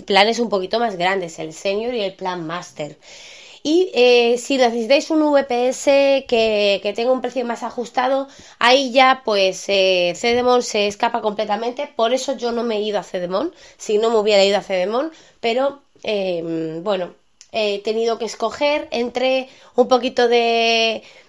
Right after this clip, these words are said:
mm, digamos, eh, conocer a la empresa y, y saber su calidad, eh, y irme a un compartido o, eh, irme a otra empresa de la cual no conocía tanta su calidad,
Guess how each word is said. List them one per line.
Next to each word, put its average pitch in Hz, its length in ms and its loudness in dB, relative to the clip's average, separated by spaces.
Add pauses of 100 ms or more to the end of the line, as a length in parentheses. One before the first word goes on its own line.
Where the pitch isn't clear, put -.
(140)
mm, 226 300 -4
digamos, 254 680 2
eh, 226 260 -4
conocer 233 680 4
a 269 80 8
la 269 140 2
empresa 269 720 -2 (320)
y, 208 880 -2
y 214 220 -6
saber 220 400 2
su 254 180 -2
calidad, 262 560 2 (880)
eh, 185 1080 0
y 226 280 0
irme 254 180 2
a 247 80 4
un 254 420 0
compartido 269 840 4 (260)
o, 294 400 8
eh, 190 460 4
irme 269 300 4
a 262 40 2
otra 269 200 0
empresa 269 680 0
de 208 160 0
la 208 160 2
cual 233 400 4
no 240 200 4
conocía 254 540 0
tanta 226 280 -2
su 240 160 -4
calidad, 269 480 4